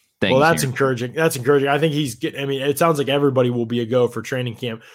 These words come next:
Speaker 2: We should mention, I don't know if you mentioned this on Thursday's pod or not, but Curtis Riley, what is it? A, a s-, partially torn Achilles. And
Speaker 1: Yeah,
Speaker 2: they're gonna
Speaker 1: we
Speaker 2: have to
Speaker 1: mentioned
Speaker 2: check
Speaker 1: it on
Speaker 2: and see
Speaker 1: Thursday.
Speaker 2: if he needs surgery. Okay,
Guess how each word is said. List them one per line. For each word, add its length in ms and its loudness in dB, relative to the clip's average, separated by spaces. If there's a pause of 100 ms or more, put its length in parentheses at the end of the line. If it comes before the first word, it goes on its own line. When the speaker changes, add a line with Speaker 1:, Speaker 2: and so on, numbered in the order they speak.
(140)
Speaker 2:
We 100 2
should 280 8
mention, 440 2
I 60 0
don't 100 2
know 60 -2
if 100 -6
you 60 -8
mentioned 300 -8
this 140 -10
on 120 -10
Thursday's 400 -6
pod 280 -6
or 60 -10
not, 220 -12
but 160 -14 (360)
Curtis 360 6
Riley, 640 2 (440)
what 120 0
is 120 -6
it? 100 -8
A, 180 -12
a 40 -14
s-, 280 -8
partially 560 2
torn 420 4
Achilles. 800 -4 (320)
And 100 -2
Speaker 1:
Yeah, 80 6
Speaker 2:
they're 120 4
gonna 100 0
Speaker 1:
we 60 0
Speaker 2:
have 100 0
to 60 -6
Speaker 1:
mentioned 100 -4
Speaker 2:
check 240 2
Speaker 1:
it 20 2
on 80 4
Speaker 2:
and 100 -4
see 140 -2
Speaker 1:
Thursday. 380 -2
Speaker 2:
if 60 -6
he 100 -6
needs 200 -10
surgery. 360 -8
Okay, 220 -4